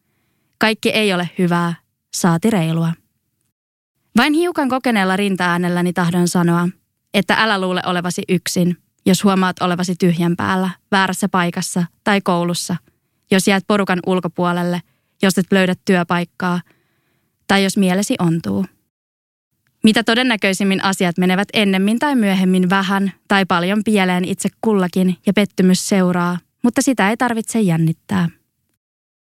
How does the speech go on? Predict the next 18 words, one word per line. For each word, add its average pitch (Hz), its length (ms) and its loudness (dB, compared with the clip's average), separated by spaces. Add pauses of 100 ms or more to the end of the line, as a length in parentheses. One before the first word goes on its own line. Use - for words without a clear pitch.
(200)
Kuitenkin 240 480 2
lopulta, 180 440 -2 (340)
aina 214 240 0
viimein, 185 580 0 (440)
kaikella 202 420 0
on 254 100 -2
tapana 185 320 -2
järjestyä. 208 600 -4 (1160)
Ajattelen, 214 680 0 (180)
että 208 180 -2
elinehto 202 520 -2
kokemukselle 185 640 0
merkityksellisyydestä 180 1200 0
kiteytyy 180 520 2
sen 202 240 2
sisäistämiseen, 185 960 0 (140)
että 220 220 2
riittää, 185 580 0